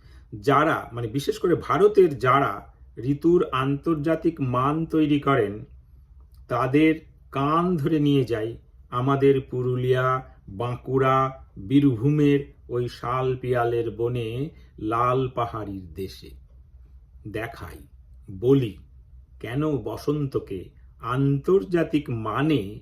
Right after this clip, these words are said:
একটি ঋতু হিসাবে ধরা হবে না, তার কৈফিয়ত দাও। আগেই বলেছি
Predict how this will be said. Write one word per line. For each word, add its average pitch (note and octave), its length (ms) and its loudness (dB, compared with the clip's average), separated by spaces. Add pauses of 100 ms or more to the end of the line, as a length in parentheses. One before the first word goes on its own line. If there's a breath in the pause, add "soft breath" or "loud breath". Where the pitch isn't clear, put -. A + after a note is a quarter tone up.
(340)
একটি C#3 320 -4
ঋতু C3+ 500 -4
হিসাবে A#2+ 540 -2
ধরা A#2 420 -6
হবে A#2+ 320 2
না, G#2 280 -4 (280)
তার G#2+ 200 -10
কৈফিয়ত G2+ 560 -8
দাও। F2 300 -18 (1900 soft breath)
আগেই F#3+ 340 4
বলেছি G#3 640 8